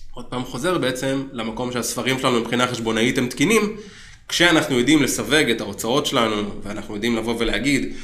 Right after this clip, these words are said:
"הוצאנו על R and D", ואנחנו מקטלגים את זה בצורה נכונה, "הוצאנו על R and D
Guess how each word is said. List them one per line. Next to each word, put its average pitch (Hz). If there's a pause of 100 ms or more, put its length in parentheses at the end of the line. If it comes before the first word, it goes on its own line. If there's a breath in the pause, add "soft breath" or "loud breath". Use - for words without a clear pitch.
(120)
"הוצאנו 147
על 123
R 135
and 120
D", 135
ואנחנו 117
מקטלגים 123
את 143
זה 131
בצורה 120
נכונה, 127
"הוצאנו 120
על 135
R 139
and 135
D -